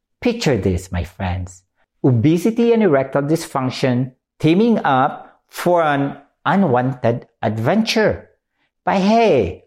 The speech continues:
let's break it down in a way that will make you chuckle. First off, excess weight isn't just baggage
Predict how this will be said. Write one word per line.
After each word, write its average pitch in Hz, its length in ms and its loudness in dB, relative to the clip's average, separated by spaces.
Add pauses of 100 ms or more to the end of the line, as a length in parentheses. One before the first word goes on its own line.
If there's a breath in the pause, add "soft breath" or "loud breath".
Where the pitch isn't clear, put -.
(120)
let's 220 340 -4
break 151 420 2
it 190 120 0
down 135 320 2
in 120 80 2
a 110 60 4
way 160 480 2
that 120 260 0
will 98 160 -2
make 117 540 0
you 208 220 2
chuckle. 120 1040 -2 (640 soft breath)
First 196 300 -2
off, 160 380 0 (500)
excess - 680 -4
weight 175 520 2
isn't 120 400 -2
just 107 420 -2
baggage 180 640 0